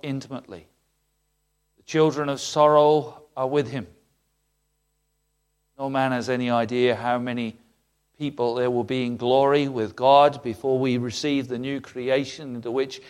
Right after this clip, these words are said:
God will dwell with man. If you count up the numbers we know in this world, the throne room of heaven will be filled with many who were aborted in this world, yet loved of God.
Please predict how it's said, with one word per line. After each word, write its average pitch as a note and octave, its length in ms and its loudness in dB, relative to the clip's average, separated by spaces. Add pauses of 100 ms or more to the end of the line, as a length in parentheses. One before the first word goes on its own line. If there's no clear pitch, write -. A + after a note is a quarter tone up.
(180)
God C#3 300 2
will B2+ 160 -2
dwell C#3 480 4
with B2+ 260 2
man. C#3 460 -4 (1900)
If C3 100 -10
you B2 60 -8
count C3 280 -2
up B2+ 180 0
the A#2+ 60 -10
numbers A#2+ 420 -6
we A#2+ 140 -6
know A#2+ 260 -2
in A#2+ 120 -4
this A#2 200 -10
world, G#2 400 -6
the - 1400 -20
throne A#2+ 240 -2
room A#2 280 -4
of A2 120 -12
heaven A2 320 -8
will G#2 120 -10
be A2+ 160 -12
filled A2 400 -6
with A2 140 -8
many G2+ 380 -10 (880)
who A2+ 80 -12
were A2 160 -8
aborted G#2+ 500 -4
in G#2+ 160 -10
this A2 220 -12
world, F2 340 -10 (960)
yet G#2 160 -14
loved F#2 300 -10
of D#2 120 -20
God. E2 320 -10